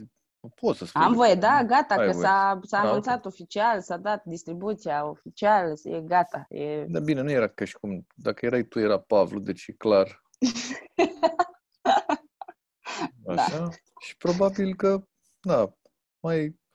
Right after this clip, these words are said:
Speaker 1: e cineva care a mai jucat prin umbre, nu?
Speaker 2: Mai e și Sergiu Costache,
Speaker 1: Exact,
Speaker 2: da, da,
Speaker 1: asta
Speaker 2: da,
Speaker 1: mă
Speaker 2: da,
Speaker 1: gândeam
Speaker 2: da.
Speaker 1: acum, da.
Speaker 2: Marian Olteanu, care a fost și în Rux.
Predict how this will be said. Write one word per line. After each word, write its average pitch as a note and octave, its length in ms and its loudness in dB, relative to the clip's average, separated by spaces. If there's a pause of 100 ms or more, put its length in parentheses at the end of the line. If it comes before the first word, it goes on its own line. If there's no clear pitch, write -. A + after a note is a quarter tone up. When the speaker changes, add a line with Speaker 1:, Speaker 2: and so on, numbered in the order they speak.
(160)
Speaker 1:
e D3+ 180 0
cineva B2 420 0
care A2 160 0
a - 20 -2
mai A2 140 -2
jucat - 180 0
prin G2+ 200 -6
umbre, D3 260 -2
nu? E3+ 260 -2 (640)
Speaker 2:
Mai G3+ 180 2
e - 20 0
și F#3 140 0
Sergiu E3 320 -4
Costache, D#3 560 0
Speaker 1:
Exact, E3+ 300 4
Speaker 2:
da, C3 100 2
da, F#3+ 80 0
Speaker 1:
asta F3+ 80 4
Speaker 2:
da, - 100 2
Speaker 1:
mă - 40 0
Speaker 2:
da, A#2+ 80 2
Speaker 1:
gândeam A#2 200 4
Speaker 2:
da. A2+ 60 2
Speaker 1:
acum, C3 340 0
da. C3+ 200 2 (720)
Speaker 2:
Marian G3 420 0
Olteanu, F#3 400 -4
care F#3 160 -2
a E3+ 60 -2
fost F3 200 -10
și - 80 -12
în D3+ 100 -6
Rux. F#3 340 -6